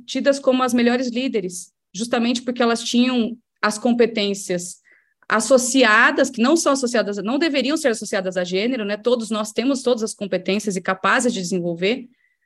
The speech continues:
mas as mulheres, elas foram conduzidas pra esse lugar da escuta. E aí, na pandemia, isso ficou mais à tona. Então, eu sinto que esse, esses obstáculos do autoconhecimento é isso, assim, que dói, é desconfortável mesmo se autoacessar, ver as nossas dores, ver que a gente, "Ai, não sei,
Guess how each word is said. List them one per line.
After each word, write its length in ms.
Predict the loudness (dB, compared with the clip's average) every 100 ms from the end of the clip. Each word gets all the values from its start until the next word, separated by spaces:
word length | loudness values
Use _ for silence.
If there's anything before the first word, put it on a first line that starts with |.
| -2
mas 160 | 2 4
as 100 | 4
mulheres, 560 | 6 6 6 4 2
elas 220 | 2 0
foram 240 | -2 -2 -2
conduzidas 580 | -2 0 0 0 0 0
pra 120 | -2
esse 120 | -2
lugar 220 | -2 0
da 80 | 0
escuta. 580 | -2 -4 -4 -4 -4 -8 _ _ _ _
E 140 | 0 4
aí, 260 | 4 4
na 120 | 2 2
pandemia, 520 | 2 2 2 2 0
isso 200 | -4 -10
ficou 340 | -16 -4 0
mais 220 | 0 0
à 80 | -4
tona. 420 | -4 -4 -2 -4 -10 -20 _ _
Então, 160 | 4 6
eu 80 |
sinto 240 | 6 2 0
que 120 | 4
esse, 320 | 4 4 0
esses 320 | 0 0 0 0
obstáculos 600 | 0 -2 -4 -4 -4 -2
do 120 | 0
autoconhecimento 720 | -2 -2 -2 -2 -4 -2 2
é 80 | 2
isso, 260 | 2 -2
assim, 300 | -8 -6 -8
que 140 | 0 0
dói, 320 | 4 4 4
é 60 | 2
desconfortável 720 | 4 0 2 0 2 2 4
mesmo 300 | 4 4 0
se 120 | -2
autoacessar, 800 | -4 -4 -6 -4 0 2 2 4
ver 120 | 2
as 100 | 2
nossas 320 | -4 -6 -4
dores, 480 | 2 6 6 4 0
ver 180 | -2 0
que 120 | -2
a 40 |
gente, 240 | -4 -8 -8
"Ai, 420 | -4 -2 -4 -6 -4
não 180 | 0 0
sei, 320 | 2 0